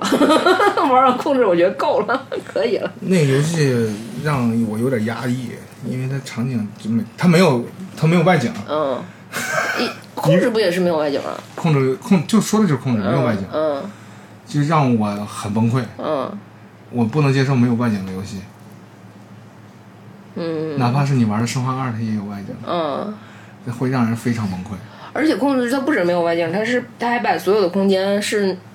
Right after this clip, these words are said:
Speaker 1: 是，是，就是它，因为它有一个扭曲空间嘛，那个概念嘛，所以就肯定是，我，哎呀，控-，控-，控制可以了，<laughs> 控制已经到-，到达，<clears throat> 虽然它的拉登绳很好用，但是，哦，哦，可-，可以了，它的梗玩得好，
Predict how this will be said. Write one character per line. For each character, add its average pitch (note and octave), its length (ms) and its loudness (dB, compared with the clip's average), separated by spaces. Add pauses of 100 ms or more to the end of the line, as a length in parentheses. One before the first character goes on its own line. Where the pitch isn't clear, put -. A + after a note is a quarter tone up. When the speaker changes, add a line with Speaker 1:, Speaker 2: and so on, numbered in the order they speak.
(160)
Speaker 1:
是， F3 380 2
是， D#3+ 360 -2
就 G3+ 120 0
是 G3+ 60 4
它， A3+ 140 -2 (100)
因 A3+ 160 -2
为 A3+ 80 -2
它 B3 80 2
有 F#3 160 2
一 D3+ 80 -4
个 F3+ 80 2
扭 E3 120 2
曲 D#3 100 -8
空 F3+ 140 2
间 F3 160 2
嘛， C#3 280 -2
那 D3 200 -4
个 C3+ 140 -2
概 C#3 200 -6
念 C#3+ 140 -6
嘛， F2 80 -14 (160)
所 D3 120 -2
以 D3 100 -2
就 C#3+ 100 -2
肯 C#3 160 -8
定 D#3 160 -2
是， C3+ 300 -6 (880)
我， D#3+ 120 -2 (480)
哎 - 80 -10
呀， - 160 -10
控-， F#3+ 260 -8
控-， G#3+ 200 -4
控 A#3+ 180 0
制 G3 100 -4
可 E3 160 -4
以 F3 80 2
了， - 120 -2 (240)
<laughs> E4+ 340 6
控 D4+ 180 4
制 G#3+ 140 2
已 E3+ 40 -2
经 F3 180 2
到-， E3+ 160 -2 (100)
到 F#3+ 120 0
达， D3 160 -2 (580)
<clears throat> A3+ 600 2
虽 C4 160 2
然 A#3+ 120 4
它 B3+ 80 2
的 G#3 100 0
拉 F#3+ 140 0
登 F#3+ 140 0
绳 F3+ 220 -2
很 E3+ 80 -2
好 C#3+ 160 0
用， D3+ 140 0
但 D#3 140 -2
是， D#3+ 80 0 (120)
哦， D3 220 -4 (140)
哦， D#3 100 -4
可-， F3+ 260 -6
可 D#3+ 140 -2
以 F3 80 -2
了， G3 80 -8 (240)
它 G3 80 0
的 F3 120 0
梗 C3+ 200 -2
玩 D3 140 -4
得 E3 60 -4
好， - 240 -8